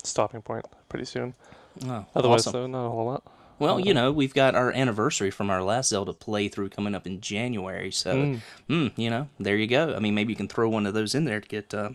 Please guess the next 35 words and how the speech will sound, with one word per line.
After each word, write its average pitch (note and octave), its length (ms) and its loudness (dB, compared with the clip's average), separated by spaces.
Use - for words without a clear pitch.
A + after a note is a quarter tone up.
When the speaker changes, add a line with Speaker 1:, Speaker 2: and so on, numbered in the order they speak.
Speaker 1:
Yeah, B2 180 2
one A#2+ 40 0
of A2+ 100 -2
Speaker 2:
closer A#2 220 4
Speaker 1:
the, A2 40 0
Speaker 2:
to A2+ 60 2
your G#2+ 120 2
Speaker 1:
uh, G#2+ 40 -2
Speaker 2:
goal. A2+ 280 -2
Now, C#3 60 6
you're F3 120 6
playing F#3 220 4
Speaker 1:
uh, B2+ 60 6
Speaker 2:
those A2+ 80 2
in B2 60 4
Speaker 1:
Oracle B2 180 4
Speaker 2:
order, A2 140 6
is G2 120 2
Speaker 1:
games. - 0 -
Speaker 2:
that - 60 0
right? E3 280 -4
Speaker 1:
Yeah, A#2+ 220 4
re-, B2 180 -2
uh, C3+ 180 -2
release B2 360 2
order, G#2+ 160 0
that G2+ 180 -6
is, A#2 200 -6
not, A2+ 160 -2
uh, - 220 0
chronological G#2 600 -2
order A#2+ 280 -6
or - 20 -6
anything. B2+ 300 -8
Um, G2+ 400 -2